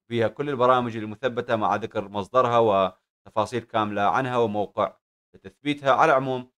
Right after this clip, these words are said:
آه، تقدر تستفاد من هاي الخاصيه الاخرى بعمليه، آه، حذف للادوات الغير مستخدمه. مثلا اني،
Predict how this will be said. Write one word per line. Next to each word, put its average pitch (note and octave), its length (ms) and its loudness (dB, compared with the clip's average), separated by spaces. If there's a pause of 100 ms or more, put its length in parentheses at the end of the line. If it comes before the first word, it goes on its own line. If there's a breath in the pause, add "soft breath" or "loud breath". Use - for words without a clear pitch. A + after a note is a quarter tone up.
(460)
آه، G#2+ 200 0
تقدر C3 300 -8
تستفاد B2+ 380 -4
من A#2 100 -6
هاي B2 120 0
الخاصيه A#2 440 -2
الاخرى G#2+ 720 -2 (260)
بعمليه، A2 500 -2 (140)
آه، F2+ 260 -10
حذف C#3 520 2 (420)
للادوات A2 680 2
الغير G#2+ 240 -4
مستخدمه. A2+ 540 -4
مثلا B2 360 0
اني، B2 300 -6